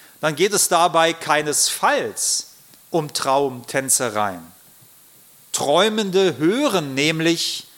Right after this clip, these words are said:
aus der Sicht der Worte der Heiligen Schrift durchaus die Stimme Gottes, des Gottes, der der Herr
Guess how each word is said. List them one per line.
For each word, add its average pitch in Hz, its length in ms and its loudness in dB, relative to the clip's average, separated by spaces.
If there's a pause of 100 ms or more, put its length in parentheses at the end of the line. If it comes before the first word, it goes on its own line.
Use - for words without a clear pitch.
(480)
aus 143 220 0
der 147 120 2
Sicht - 600 -2 (400)
der 131 160 0
Worte 147 360 2
der 139 220 2
Heiligen 135 400 0
Schrift - 720 -2
durchaus 151 920 0
die 151 200 -6
Stimme 143 500 0
Gottes, 117 720 -2 (640)
des 156 300 0
Gottes, 151 420 0
der 143 120 0
der 120 160 2
Herr 135 420 -2